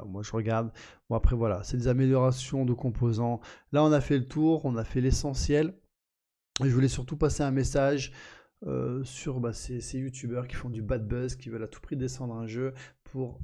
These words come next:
euh, gagner une communauté. Moi, je suis pas fan de ça, hein. Franchement, je suis vraiment pas fan de ça. Je pense que, euh,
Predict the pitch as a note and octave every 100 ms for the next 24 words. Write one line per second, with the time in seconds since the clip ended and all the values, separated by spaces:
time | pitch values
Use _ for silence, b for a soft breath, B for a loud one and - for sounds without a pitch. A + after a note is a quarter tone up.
0 | - A#2+ A#2 B2+ B2 B2 D3+ E3+ - E3
1 | D3 C3 D3+ D3 C3+ C3 C#3+ D3 C3 C3
2 | - - D#3 C#3+ D3 B2+ A#2+ - A2+ -
3 | - A#2+ - C3 B2+ D#3+ - D3 B2+ D3+
4 | D3 D#3 D#3 D3 C3+ - C#3+ E3 B B
5 | B B B B - - C3 A#2+ D#3 E3
6 | E3 D#3 - - - C3+ C#3 - B2+ A#2+
7 | A#2+ A#2 A#2